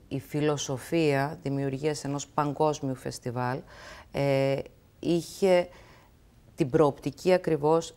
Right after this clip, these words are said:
της προβολής όλης της περιοχής. Και βεβαίως, ποια είναι η πιο όμορφη προβολή, όταν δεν είναι ο ίδιος ο πολιτισμός μας, η μουσική,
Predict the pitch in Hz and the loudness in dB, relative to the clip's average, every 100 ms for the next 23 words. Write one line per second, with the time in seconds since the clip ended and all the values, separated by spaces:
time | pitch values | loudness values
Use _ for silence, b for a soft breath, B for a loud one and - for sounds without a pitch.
0 | - 156 - - 160 135 143 143 156 180 | -8 -6 -4 0 2 2 0 2 0 -2
1 | - - 170 175 156 - - 135 127 120 | -4 4 6 6 2 -8 -10 -8 -6 -6
2 | 113 - 113 - - B B B B - | -8 -12 -14 -14 -20 B B B B -4
3 | 151 143 147 175 180 - - - 180 165 | -2 0 2 2 2 -8 -20 -4 2 2
4 | 160 151 - 156 151 156 143 127 - 123 | 2 -2 -4 0 2 2 0 -6 -6 -6
5 | 113 - 147 127 135 139 190 220 - b | -8 -8 -6 -4 -4 -2 -2 -4 -12 b
6 | b b b - 156 151 147 143 147 165 | b b b -4 -2 0 -2 0 0 0
7 | 190 - - 143 151 160 165 151 139 135 | -2 -4 -2 2 0 -2 -8 -8 -6 -6
8 | 120 123 127 139 170 220 240 - B B | -6 -6 -2 -2 -2 -4 -6 -8 B B
9 | B B - 180 156 - - - 175 202 | B B -4 -2 -4 -6 -12 -2 0 0
10 | 233 | -4